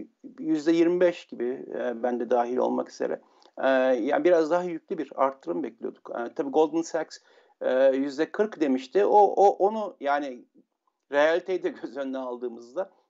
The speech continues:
e, onu pek beklemiyorduk. Ama gerçekten de yüzde on beş e, alt sınır, yani olabilecek en düşük, e, o, beklentilerden birisiydi ve ben bunu, e, kesinlikle kötü senaryo olarak görüyorum. Yani,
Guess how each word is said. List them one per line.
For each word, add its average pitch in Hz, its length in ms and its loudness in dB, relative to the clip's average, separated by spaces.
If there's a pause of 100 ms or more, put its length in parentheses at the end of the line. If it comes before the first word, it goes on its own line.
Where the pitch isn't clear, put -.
(120)
e, 127 140 -4
onu 156 300 -2
pek 170 220 -2
beklemiyorduk. 143 580 -6
Ama 156 140 0
gerçekten 160 600 -4
de 175 60 -4
yüzde 156 420 -2 (120)
on 170 220 0
beş 190 320 -2 (380)
e, 120 280 -2 (140)
alt 226 220 4
sınır, - 460 -6
yani 120 260 -6
olabilecek 131 480 -8
en 147 180 -4
düşük, - 320 -14 (180)
e, - 40 -6 (520)
o, - 560 -6
beklentilerden 127 920 0
birisiydi 135 580 -6 (280)
ve 135 140 2
ben 147 200 0
bunu, 165 340 0
e, 131 140 0
kesinlikle 160 520 -6
kötü - 260 -8
senaryo 123 420 -2
olarak 101 340 -6
görüyorum. 98 420 -6
Yani, 110 340 -2